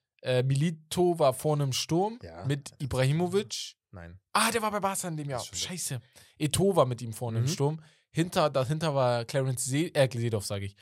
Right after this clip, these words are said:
Speaker 1: Hinter war Wesley Sneijder.
Speaker 2: Ja, Bruder.
Speaker 1: Ähm,
Speaker 2: Maschine. Also Sneijder, nicht Loh.
Speaker 1: Materazzi war noch in der Mannschaft?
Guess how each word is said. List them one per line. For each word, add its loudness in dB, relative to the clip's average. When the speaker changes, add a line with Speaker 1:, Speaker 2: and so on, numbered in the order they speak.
Speaker 1:
Hinter 0
war 2
Wesley 2
Sneijder. 0
Speaker 2:
Ja, -18
Bruder. -18
Speaker 1:
Ähm, 2
Speaker 2:
Maschine. -20
Also -20
Sneijder, -20
nicht -20
Loh. -20
Speaker 1:
Materazzi -2
war 2
noch -6
in -8
der -6
Mannschaft? -10